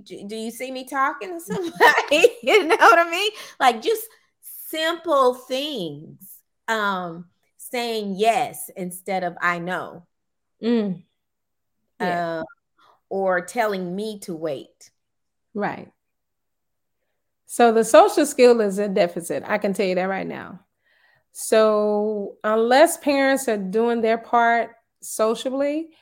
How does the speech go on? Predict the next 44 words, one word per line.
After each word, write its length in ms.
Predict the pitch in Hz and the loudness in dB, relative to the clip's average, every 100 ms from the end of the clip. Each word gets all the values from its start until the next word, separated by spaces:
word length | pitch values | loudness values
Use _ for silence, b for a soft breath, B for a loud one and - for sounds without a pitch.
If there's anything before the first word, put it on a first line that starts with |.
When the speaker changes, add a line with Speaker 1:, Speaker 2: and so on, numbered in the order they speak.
| b b b - | b b b -8
Speaker 2:
because 640 | 220 247 220 214 208 208 - - | -2 4 6 4 0 -6 -8 0
everyone 760 | 226 262 294 294 254 240 226 220 | 2 2 0 -2 0 0 0 -2
is 160 | 202 | -4
now 360 | 208 202 208 240 | -4 -4 -2 -4
starting 440 | 240 - 226 220 220 | -4 0 0 0 -4
to 140 | 208 | -8
assume, 840 | 202 - - 302 269 214 196 196 - | -8 -8 -2 0 0 -2 -6 -6 0
"Oh, 420 | 311 294 254 220 - | 2 4 2 0 -4
that's 220 | 269 294 | -2 -2
a 60 | 254 | -4
fifth 240 | 349 349 | -4 -2
grader. 420 | 220 196 190 - - | -2 -2 -6 -12 -2
Oh, 140 | 262 254 | 0 4
they 140 | 330 | 2
know 180 | 339 233 | 2 0
how 120 | 208 | -2
to 80 | 202 | -6
do 140 | 196 | -8
this." 260 | 202 214 - - | -6 -8 -12 -8
No, 260 | 262 330 330 _ _ _ _ _ _ - | -6 -6 -8 _ _ _ _ _ _ -8
I'm 180 | 202 208 | -6 0
telling 340 | 226 220 185 | 2 2 -2
you, 280 | 160 - - - | -8 -10 -16 -14
you 260 | 202 220 233 | -8 -4 -2
will 100 | 220 | 0
be 160 | 226 | -2
amazed. 580 | 214 220 220 226 226 220 | -2 0 0 0 -2 -4
Have 220 | 269 277 | -2 -2
a 40 | 294 | -2
conversation 640 | 285 277 269 262 269 262 | -2 -2 0 0 0 -4
with 100 | 247 | -6
the 60 | 233 | -6
kid 280 | 254 247 220 | -4 -2 -2
and 120 | 208 | -6
see 500 | - - 254 220 214 | -8 -6 -6 -4 -6
if 80 | 202 | -6
they 140 | 214 | -6
can 160 | 220 220 | -4 -4
even 200 | 214 196 | -4 -6
follow 360 | - 220 214 202 | -4 -2 0 -2
multi-step, 760 | 202 220 220 196 - 196 180 _ _ _ _ _ - | -2 -4 -6 -10 -6 -8 -8 _ _ _ _ _ -8
you 120 | 214 | -6
know, 320 | 196 196 196 | -6 -8 -10
directions. 640 | 185 196 247 - - - | -6 0 0 -2 -6 -10